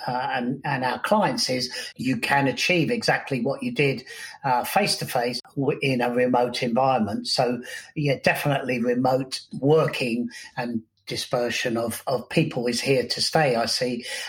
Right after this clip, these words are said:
uh, and particularly in sales, it's with, that we've seen with our client, it, it is successful. Now, you do have to, there are a number of watch outs around mental burnout, you know, about working on,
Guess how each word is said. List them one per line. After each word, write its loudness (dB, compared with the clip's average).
uh, 2
and 0
particularly -2
in 0
sales, 2
it's -4
with, 4
that 0
we've 2
seen 0
with 2
our 4
client, -2
it, 2
it 0
is 2
successful. 0
Now, 6
you 4
do 4
have 0
to, -2
there 2
are 2
a 2
number 2
of 2
watch -2
outs 0
around -4
mental -2
burnout, 4
you 0
know, 2
about -2
working 4
on, 4